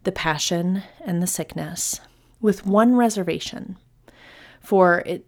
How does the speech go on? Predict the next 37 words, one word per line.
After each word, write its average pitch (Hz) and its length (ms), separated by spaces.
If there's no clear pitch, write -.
seemed 233 360
to - 100
me 165 300
that 160 220
they 160 120
went 165 460
beyond 165 560
the - 160
common 175 440
course - 460
of - 220
prayers. - 640
And 160 140
therefore 165 480
I 151 120
said, 151 520
"Lord, 165 400
you 180 140
know 180 280
what 185 160
I 165 120
would 160 160
have. - 340
If 180 140
it 165 40
is 160 200
your 165 180
will 180 480
that 214 160
I 190 140
should - 180
have 165 300
it, - 280
grant 180 360
it - 140
to - 140
me. 180 240